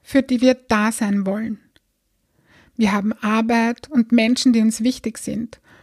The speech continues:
und die wir lieben. Wir haben gesunde Beziehungen. Er sagt,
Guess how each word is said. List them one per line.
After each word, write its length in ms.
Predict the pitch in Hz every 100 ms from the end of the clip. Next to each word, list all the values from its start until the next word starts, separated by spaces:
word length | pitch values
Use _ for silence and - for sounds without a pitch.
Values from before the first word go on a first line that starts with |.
| _
und 200 | 247 226
die 100 | 233
wir 140 | 220
lieben. 480 | 220 233 247 214 - _ _ _ _ _ _ _ _ _ _ -
Wir 160 | 233
haben 180 | 214 214
gesunde 420 | 208 - 226 208
Beziehungen. 800 | 190 196 - 247 233 202 190 220 - _ _ _ _ _ _ _ _ _ _ _ -
Er 100 | 240
sagt, 480 | 240 233 240 311 -